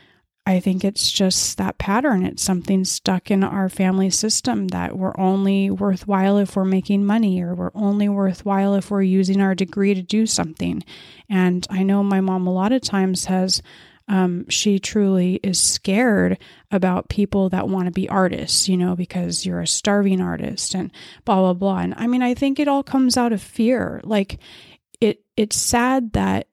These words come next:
hurt people hurt people. And because she's not able to dream and follow her dreams because of fear, possibly, um, just as I wasn't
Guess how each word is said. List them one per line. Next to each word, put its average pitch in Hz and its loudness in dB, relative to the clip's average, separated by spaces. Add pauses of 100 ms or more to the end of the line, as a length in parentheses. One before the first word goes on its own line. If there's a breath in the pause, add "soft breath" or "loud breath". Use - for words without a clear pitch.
(140)
hurt - -2
people 254 0
hurt 302 0
people. - -2 (380 soft breath)
And 190 -2 (680)
because 214 0 (560)
she's 233 2
not 233 2
able 226 2
to 214 -4
dream 208 0
and 190 0
follow 202 2
her 202 0
dreams 196 -2
because 196 -4
of 185 0
fear, 233 0
possibly, 185 -2 (500 loud breath)
um, 185 2
just 185 0
as 202 -2
I 240 2
wasn't 190 0